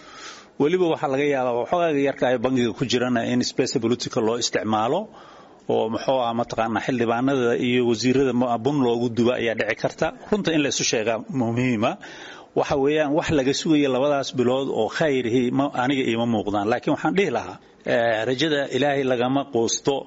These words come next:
Siyaasaddan hadda jirtaay xasilooni darro ayay ku socotay sanadkan.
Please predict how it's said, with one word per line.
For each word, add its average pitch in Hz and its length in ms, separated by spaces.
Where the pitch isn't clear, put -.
Siyaasaddan 135 720
hadda 143 340
jirtaay 139 680
xasilooni 120 800
darro 113 400
ayay 113 280
ku - 120
socotay - 420
sanadkan. - 480